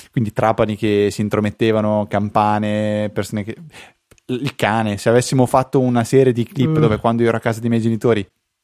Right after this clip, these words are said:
Speaker 1: ogni volta che entrava la Vega, o anzi, che abbaiava in qualsiasi parte, non della casa, ma del pianeta Terra, eh, sicuramente,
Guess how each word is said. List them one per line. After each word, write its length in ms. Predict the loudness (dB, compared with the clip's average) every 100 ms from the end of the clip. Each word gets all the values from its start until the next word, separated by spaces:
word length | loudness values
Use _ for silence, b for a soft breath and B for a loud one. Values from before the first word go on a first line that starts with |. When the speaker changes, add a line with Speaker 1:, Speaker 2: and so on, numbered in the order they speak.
| _
Speaker 1:
ogni 200 | -4 -2
volta 260 | 2 2 0
che 100 | -4
entrava 320 | -2 0 2
la 80 | 2
Vega, 320 | 0 -2 -4 0
o 100 | 2
anzi, 360 | 2 -2 -8 -12
che 200 | 0 2
abbaiava 500 | 2 2 2 4 2
in 140 | 2 0
qualsiasi 400 | 0 0 -2 0
parte, 400 | -2 0 -4 -6
non 160 | -2 0
della 220 | 2 0
casa, 340 | 0 0 0 -4 b -6
ma 120 | -2
del 220 | 0 -2
pianeta 460 | -2 -2 0 0 0
Terra, 520 | 0 0 0 -2 -2 b b b
eh, 680 | -6 -4 -2 -4 -6 -6 -8
sicuramente, 1300 | -12 -10 -4 -2 -2 -4 -2 0 0 0 -2 -4 -8